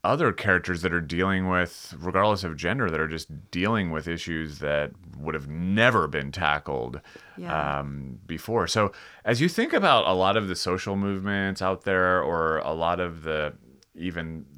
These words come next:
Speaker 1: if it's not a movement, it's an issue. And you think about, "Geez, you know, if I could tackle another one, or if the industry could tackle another one, or if we could somehow tell a story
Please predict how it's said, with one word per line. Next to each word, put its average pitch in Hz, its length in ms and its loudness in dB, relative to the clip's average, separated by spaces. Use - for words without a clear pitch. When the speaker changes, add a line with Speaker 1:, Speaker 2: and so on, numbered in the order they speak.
Speaker 1:
if 82 120 -10
it's 82 160 -12
not 85 240 0
a 98 60 -2
movement, 78 500 -8
it's 71 200 -12
an - 220 -12
issue. 80 680 -8
And 113 120 4
you 131 100 6
think 151 220 0
about, 104 460 4
"Geez, 104 400 0
you 90 60 -2
know, 90 280 0
if 101 140 -8
I 110 80 2
could 98 220 -2
tackle 98 400 0
another 98 320 0
one, 98 200 2
or 87 120 2
if 78 140 -4
the 78 120 -6
industry 98 380 -4
could 98 140 -6
tackle 98 360 -2
another 95 320 -2
one, 95 540 -2
or 78 520 -4
if - 180 -12
we 101 140 -2
could 90 260 0
somehow 98 520 0
tell 95 260 -2
a 85 40 -4
story 92 680 0